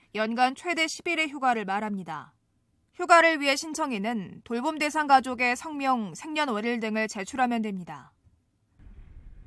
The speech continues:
내년 구월부터 전국 주요 항만에서 미세먼지 배출 선박 연료 규제가 시행됩니다. 해양수산부가 이 같은 내용의 항만 대기질법 시행령 개정안이 통과돼 내년 일월 일일부터 시행된다고 밝혔습니다.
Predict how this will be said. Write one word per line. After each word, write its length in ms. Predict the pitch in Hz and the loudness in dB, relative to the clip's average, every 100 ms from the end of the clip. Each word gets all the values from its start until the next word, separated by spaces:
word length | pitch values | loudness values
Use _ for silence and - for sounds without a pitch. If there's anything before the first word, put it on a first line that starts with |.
| - | -4
내년 360 | 233 247 311 196 | 0 2 2 0
구월부터 720 | 262 277 277 285 269 254 254 | 0 2 0 -4 2 4 4
전국 420 | - 226 233 277 | 0 -4 -4 -8
주요 220 | - 247 269 | -6 -4 -4
항만에서 800 | 294 277 240 156 247 240 160 - - | 2 2 2 -2 -6 -6 -6 -12 -10
미세먼지 540 | 226 330 320 302 285 | -6 -2 2 0 0
배출 380 | 269 220 - 302 | -4 -4 -4 -6
선박 400 | 294 262 262 226 | -4 2 2 2
연료 260 | 202 233 233 | -2 -2 -4
규제가 520 | 240 233 269 247 220 | -6 -2 0 2 0
시행됩니다. 680 | 254 233 208 175 165 175 139 - - - - - - - - | -4 -6 -6 -8 -8 -8 -10 -14 -20 -18 -18 -16 -18 -18 -2
해양수산부가 800 | 302 294 285 285 302 262 277 285 | 2 2 0 0 0 0 2 2
이 80 | 247 | 2
같은 280 | 269 277 254 | -2 -2 -2
내용의 460 | 247 233 233 214 | 0 0 0 0
항만 400 | 220 320 294 302 | -2 -2 0 0
대기질법 640 | 233 220 254 254 226 254 247 | -2 -6 -6 -6 -4 -4 -4
시행령 400 | 330 294 277 277 | -6 -4 -4 -6
개정안이 540 | 214 247 240 240 254 | -6 -2 0 0 -4
통과돼 580 | 285 262 240 208 170 - - - - - 214 | -8 -2 -2 -2 -10 -12 -18 -20 -18 -12 -4
내년 380 | 220 247 247 | 0 2 0
일월 240 | 214 254 220 | 0 -2 -2
일일부터 560 | 214 269 254 - 240 | -2 -4 -6 -6 -6
시행된다고 760 | 240 320 302 269 233 196 170 220 | -6 -6 -6 -4 -4 -4 -6 -8
밝혔습니다. 840 | 220 220 214 214 185 160 135 - | -8 -8 -10 -8 -10 -12 -18 -20